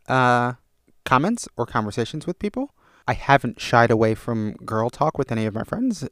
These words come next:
And when they're like, "Hey, you know what? He's kinda cute." I'm like, "Yeah, he is. You're right." And I've gotten people that kind of looked at me and went, "Wait a minute, aren't you married to a girl?" I'm like, "Mm-hmm." I'm like, "Oh, all right." Um,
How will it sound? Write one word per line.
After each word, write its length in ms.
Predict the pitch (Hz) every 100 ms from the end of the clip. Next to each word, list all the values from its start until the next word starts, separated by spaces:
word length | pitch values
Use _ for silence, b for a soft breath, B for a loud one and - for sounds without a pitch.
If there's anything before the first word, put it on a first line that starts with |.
| _ -
And 340 | 117 110 -
when 400 | 120 110 107 107
they're 120 | 107
like, 140 | 110 120
"Hey, 100 | 277
you 100 | 156
know 100 | 147
what? 140 | 220 214 151 - - _
He's 160 | 202
kinda 180 | - 220
cute." 140 | 285 233
I'm 60 |
like, 140 | 131 -
"Yeah, 120 | 269
he 140 | 202
is. 180 | 254 -
You're 80 | 220
right." 200 | 196 208 _ b b b b b b b b - -
And 260 | 175 175
I've 200 | - 190
gotten 540 | - 247 190 175 165 160 - _ _
people 260 | - 175 160
that 140 | 147 _ -
kind 160 | - 156
of 80 |
looked 180 | 135 151
at 60 | 151
me 40 |
and 60 | 139
went, 160 | 143 - _ _
"Wait 140 | 202 120
a 40 |
minute, 180 | 123 - -
aren't 140 | 170
you 80 | 165
married 280 | 156 156 151
to 120 | 147
a 60 |
girl?" 340 | 131 - 208 233 _ _ _ _
I'm 60 | -
like, 160 | 151 139
"Mm-hmm." 180 | 202 320 _ _ _ _ -
I'm 80 | 165
like, 80 | 165 -
"Oh, 160 | 226 165 _ _ _ 170
all 100 | 170
right." 180 | 160 - b b b b b b b _ -
Um, 280 | 165 160